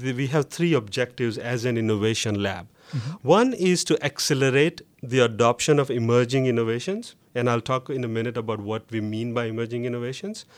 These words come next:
Speaker 1: in in and through the bank operations. Two is to focus on, uh, the culture within the bank group. I mean, we are, we are a traditional old institution, and, and therefore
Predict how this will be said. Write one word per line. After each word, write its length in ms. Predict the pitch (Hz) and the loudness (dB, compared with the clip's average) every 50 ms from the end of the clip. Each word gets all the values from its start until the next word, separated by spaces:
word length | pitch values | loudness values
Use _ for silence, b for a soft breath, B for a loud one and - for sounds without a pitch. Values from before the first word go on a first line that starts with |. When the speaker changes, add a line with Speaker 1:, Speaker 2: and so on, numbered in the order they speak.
| b b b | b b b
Speaker 1:
in 300 | - 139 135 131 127 - _ _ _ _ - | 0 2 2 2 0 -4 _ _ _ _ -2
in 200 | 139 147 170 160 | 0 2 2 2
and 160 | 139 131 123 | 0 0 -4
through 260 | - - 131 131 127 | -4 -4 -2 -2 -2
the 100 | 123 123 | -2 -2
bank 280 | 113 117 113 113 113 - | 0 0 0 0 0 -2
operations. 600 | 107 - 113 110 120 - - 190 214 240 - B B B B B B B B B B B B B B B B _ _ _ _ - | -4 -2 -2 -2 -2 -2 -2 -4 -4 -6 -8 B B B B B B B B B B B B B B B B _ _ _ _ 0
Two 420 | - 247 285 311 302 262 240 196 | 2 4 6 6 6 4 2 0
is 300 | - 190 196 185 - - | 2 4 4 4 2 0
to 600 | - - - 208 208 202 202 202 202 196 202 196 - - | -2 0 2 4 4 4 4 4 2 2 0 -2 -6 -12
focus 520 | - - - 160 156 160 208 180 - - - - | -4 4 4 4 6 6 4 4 4 2 -2 -2
on, 520 | - 160 165 165 175 180 180 180 180 180 175 b b b b b b b _ _ | 2 6 8 8 8 8 6 4 2 0 -2 b b b b b b b _ _
uh, 560 | - 143 143 143 143 143 147 147 147 147 147 151 - - _ _ | 0 2 2 2 2 2 0 0 0 -2 -2 -4 -8 -12 _ _
the 280 | - - 165 131 135 143 | -16 -14 -8 -6 -6 -6
culture 600 | - - 156 156 165 160 - - 214 220 226 220 | -2 4 6 6 6 4 2 -2 -2 -2 -4 -6
within 360 | - 127 135 135 151 165 165 156 | -4 -4 0 2 4 4 4 4
the 80 | 156 | 4
bank 320 | 139 131 131 131 131 127 113 | 4 4 4 2 2 0 0
group. 280 | 117 135 170 - - - | -2 -2 -2 -4 -6 -10
I 80 | - 127 | -6 0
mean, 160 | 127 127 123 | 0 2 2
we 100 | 120 127 | 2 2
are, 100 | 127 123 - _ - | 0 -2 -4 _ -10
we 180 | 127 120 120 120 | -4 0 0 2
are 100 | 117 117 | 2 0
a 40 | |
traditional 760 | 113 - - 123 113 117 131 135 - - - 131 127 123 127 - | -2 -4 -6 -6 -2 -2 -2 -2 -2 -2 0 0 0 0 0 -2
old 240 | 131 120 120 120 | -2 -2 0 0
institution, 800 | 117 120 113 - - 107 - 185 196 190 - - 139 127 127 131 B B B B B - | -2 -4 -6 -8 -10 -8 -4 -4 -2 -2 0 -2 -2 -2 -4 -6 B B B B B -8
and, 460 | 131 127 127 127 127 123 123 127 - | -4 -2 0 0 0 0 0 -2 -4
and 300 | - 127 127 127 120 113 | -4 -4 -4 -4 -4 2
therefore 680 | 120 143 151 160 156 - - - 139 131 127 120 117 117 | 4 6 6 6 4 2 0 2 4 4 6 6 4 2